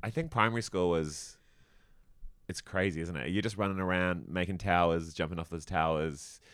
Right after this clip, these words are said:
You're sort of swinging around, you're playing cats, playing dogs.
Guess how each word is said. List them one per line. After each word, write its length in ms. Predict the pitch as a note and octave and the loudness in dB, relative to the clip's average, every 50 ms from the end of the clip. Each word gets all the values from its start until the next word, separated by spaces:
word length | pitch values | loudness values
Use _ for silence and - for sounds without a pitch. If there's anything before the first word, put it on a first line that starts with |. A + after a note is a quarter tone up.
| - - - _ | -20 -20 -20 _
You're 100 | - F2 | -10 -8
sort 160 | E2+ - G#2 D#2+ | -6 -6 -6 -6
of 60 | - | -6
swinging 300 | - - G2+ G2+ G#2 G2+ | -6 -6 -4 -4 -2 -2
around, 580 | G2+ G2+ G2 G2 G2 G2 G2 G2 F#2+ F#2+ F#2 | 0 0 0 2 2 2 0 0 -2 -4 -6
you're 60 | - - | -8 -8
playing 160 | - F#2+ E2+ E2+ | -6 -6 -6 -4
cats, 560 | - G2+ F2+ - - _ - - - - - - | -2 -2 -2 -4 -4 _ -14 -16 -16 -16 -18 -14
playing 200 | - F2+ E2+ E2+ | -10 -8 -8 -4
dogs. 720 | D#2+ D#2 D2+ D2+ D2+ E2+ F2 - - - - - - - - | -2 0 2 2 0 -2 -4 -10 -14 -14 -14 -14 -16 -18 -16